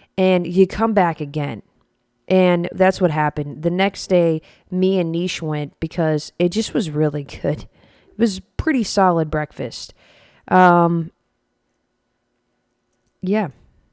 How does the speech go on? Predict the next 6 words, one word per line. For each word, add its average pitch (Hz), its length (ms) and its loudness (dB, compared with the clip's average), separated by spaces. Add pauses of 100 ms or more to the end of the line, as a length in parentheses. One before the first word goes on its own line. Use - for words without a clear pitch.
(500)
So, 202 560 -2 (760)
that 190 280 0
is 190 280 0
my 170 260 -2
rev-, 175 280 -4
oh, 233 300 8